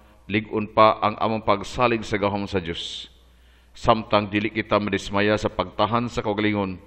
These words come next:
ibutang nato sa makamot sa Dios ang gipangandoy o gilauman nato nga kaluwasan, ang simbolo sa mga katilingban nagahulagway sa atong mga gipasabot. Sa atong paglawig sulod ining kasaysayan,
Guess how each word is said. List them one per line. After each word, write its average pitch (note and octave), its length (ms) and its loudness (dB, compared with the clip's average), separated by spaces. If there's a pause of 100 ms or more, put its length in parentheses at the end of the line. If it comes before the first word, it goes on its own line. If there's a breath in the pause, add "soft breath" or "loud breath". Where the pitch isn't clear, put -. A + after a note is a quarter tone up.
(420 soft breath)
ibutang G#2 480 0
nato A2 320 0
sa - 160 -8
makamot G#2 480 0
sa G2+ 80 0
Dios F#2 480 -4 (400 soft breath)
ang G#2 140 2
gipangandoy G#2+ 800 0
o G#2+ 80 -4
gilauman G#2+ 560 0
nato G#2+ 260 0
nga G2+ 160 -4
kaluwasan, F#2+ 680 -2 (960 soft breath)
ang G2 240 0
simbolo G2 580 -4
sa - 160 -12
mga G2 300 -2
katilingban F#2+ 640 -2 (340 soft breath)
nagahulagway G2 720 0
sa F#2 240 -6
atong G2 320 0
mga F2+ 320 -4
gipasabot. D#2 460 -8 (1700 soft breath)
Sa D#3+ 240 2
atong D3 160 -2
paglawig B2+ 480 0
sulod A#2 320 -2
ining G#2+ 240 -2
kasaysayan, G#2 800 2